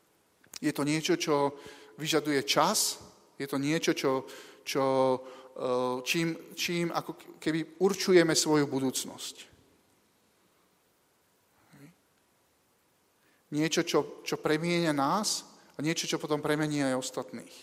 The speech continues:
My napríklad v našom spoločenstve teraz máme taký čas, kedy hovoríme o tom, že sa chceme viac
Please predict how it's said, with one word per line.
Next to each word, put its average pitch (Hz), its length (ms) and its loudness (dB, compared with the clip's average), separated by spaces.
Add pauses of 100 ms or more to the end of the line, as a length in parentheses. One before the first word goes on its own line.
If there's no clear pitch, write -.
(3500)
My 175 160 2
napríklad 180 320 0
v 165 80 -4
našom 165 160 -4
spoločenstve 160 640 -2
teraz 151 240 0
máme 151 160 0
taký 143 240 -8
čas, - 480 -2 (240)
kedy 147 240 -6
hovoríme 151 320 -2
o 147 80 -4
tom, 151 80 -4
že 143 160 -8
sa 147 80 -8
chceme 160 240 -4
viac 151 240 -2